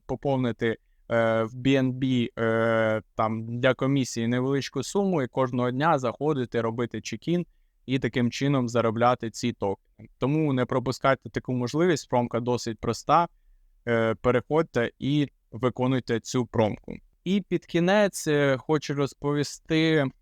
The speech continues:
в нас є така тапалка Pocket Rocket.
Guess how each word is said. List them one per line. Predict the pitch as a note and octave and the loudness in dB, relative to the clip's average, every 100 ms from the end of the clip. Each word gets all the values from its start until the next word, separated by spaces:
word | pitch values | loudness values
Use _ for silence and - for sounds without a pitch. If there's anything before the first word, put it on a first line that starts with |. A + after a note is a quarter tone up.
| - | -10
в | C3+ | -2
нас | C#3+ C#3+ - | 0 0 -2
є | C#3 | -2
така | B2+ C#3 B2+ - | -2 -2 -2 0
тапалка | C#3+ C#3 C#3 B2+ A#2+ B2 | 2 4 2 0 0 0
Pocket | A#2 C3 B2 B2 | 0 -2 -2 -4
Rocket. | - E3+ F#3+ D#3 C#3 - | 2 2 2 0 0 -4